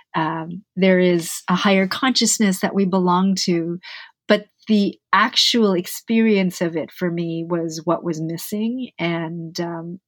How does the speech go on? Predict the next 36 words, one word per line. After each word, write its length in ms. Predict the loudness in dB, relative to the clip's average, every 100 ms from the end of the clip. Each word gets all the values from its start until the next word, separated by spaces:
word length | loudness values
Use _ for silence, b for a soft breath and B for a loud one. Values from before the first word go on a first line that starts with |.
| _
and 220 | -2 2
when 100 | 4
I, 320 | 4 2 0 -6 _
when 180 | -2 2
I 300 | 2 2 -2 B B B B B
drank 360 | 2 4 4 4
on 160 | 2 2
the 80 |
fourth 320 | 0 0 0 0
night 200 | 0 0
and 160 | -2
I 60 | -4
experienced 640 | -8 -2 0 2 0 -4
that, 180 | -2 -2
I 80 | -2
was 160 | -2
like, 380 | 0 -2 -4 -10 _ _
"Wow," 560 | -6 -4 -4 -6 -10 -14 _
you 120 | -2
know, 360 | 0 -4 -8 -12 -6
um, 340 | -4 -4 -10 -2
I 80 | -2
think 240 | 2 2 4
that 220 | 2 0
feeling 480 | 2 4 4 2 0
of 260 | -4 -6 -12 -20 B 2
I've 160 | 4 6
not 260 | 4 4
been 220 | 2 4
left 240 | 4 0 0
behind, 720 | -2 0 -4 0 2 2 0 -8 B B B
uh, 200 | 0 2
which 180 | 2 2
I 140 | 2 2
often 340 | 0 -2 -4
have, 460 | -2 -2 0 0